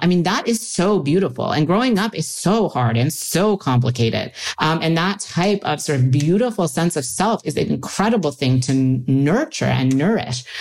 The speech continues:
Um, and so I think that's what we wanna see. And that's part of the organizing in this moment is building power for community so that we don't crush these really incredible, resilient spirits.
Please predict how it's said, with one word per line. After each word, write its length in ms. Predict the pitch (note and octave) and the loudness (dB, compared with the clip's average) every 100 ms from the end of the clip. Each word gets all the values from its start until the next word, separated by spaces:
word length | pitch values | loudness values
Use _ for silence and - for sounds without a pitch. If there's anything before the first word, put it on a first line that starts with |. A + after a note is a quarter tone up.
| - | -6
Um, 300 | - D3 C#3+ D3+ | -2 0 0 -2
and 100 | F3 | 0
so 60 | |
I 100 | D3 | 0
think 220 | D#3 C3 | 2 2
that's 280 | B2 E3 G3+ | 2 0 0
what 120 | D#3 | -2
we 80 | C#3+ | 0
wanna 260 | B2+ B2 B2+ | 2 2 2
see. 380 | B2 F#3+ E3 B2+ | 2 0 2 0
And 120 | C3 | -2
that's 200 | D3+ - | -4 -8
part 260 | - E3 | -2 2
of 100 | F3 | 2
the 100 | C#3 | 0
organizing 580 | C3 D#3+ F#3 C#3+ C3 C3 | 0 0 2 0 2 2
in 80 | B2+ | 4
this 180 | B2+ B2+ | 2 2
moment 320 | G#3 A3+ - | 2 2 -2
is 80 | C#3 | -2
building 420 | C3 E3+ E3+ D3 | 0 2 0 -2
power 300 | E3 E3 D#3+ | -2 0 0
for 140 | C#3+ | -2
community 680 | B2+ C3+ D#3 A3+ F#3+ C3+ B2 - _ _ _ | -2 2 4 2 2 0 0 -4 _ _ _
so 320 | - - G3 | -4 0 0
that 180 | F3 D3+ | 0 -2
we 120 | D#3 | -2
don't 240 | D3 D#3+ - | -2 -2 -2
crush 320 | E3 F3 - | -2 -2 0
these 180 | C#3 C3 | 0 2
really 420 | B2+ D#3 D3 C3+ | 2 2 2 2
incredible, 600 | B2+ B2+ D3 B2+ B2+ B2 | 0 0 0 2 2 4
resilient 540 | B2 B2 B2 B2 B2+ | 2 2 2 2 0
spirits. 680 | - C#3 - B2 - - | -2 -2 -2 -4 -6 -12